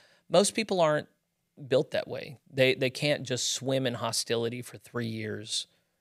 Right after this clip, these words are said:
and come out stronger. Most people, <laughs> I mean, like, you have to be borderline sociopathic to be like that, you know, or, uh, or, you know, you have to have the presence and power of the Holy Spirit in your life. But it's just,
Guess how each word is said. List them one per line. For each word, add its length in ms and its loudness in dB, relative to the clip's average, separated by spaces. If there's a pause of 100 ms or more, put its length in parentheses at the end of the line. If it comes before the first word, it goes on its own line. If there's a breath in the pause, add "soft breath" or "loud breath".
(180)
and 400 -2 (800)
come 160 -4
out 160 -2
stronger. 480 -8
Most 300 2
people, 560 -4 (640)
<laughs> 160 -16
I 500 -10
mean, 140 2
like, 240 6
you 80 4
have 120 2
to 60 -4
be 100 0
borderline 560 0
sociopathic 800 -6 (400)
to 100 -18
be 120 -4
like 260 -6
that, 200 -10 (180)
you 140 -4
know, 360 -4
or, 380 2 (1000)
uh, 160 2 (100)
or, 280 2
you 200 -4
know, 100 2
you 120 0
have 140 0
to 100 -2
have 160 2
the 80 -2
presence 400 0
and 100 -6
power 200 0
of 80 -4
the 80 -6
Holy 180 -2
Spirit 300 -2
in 60 -14
your 120 -10
life. 260 -4
But 240 4
it's 300 -2
just, 360 0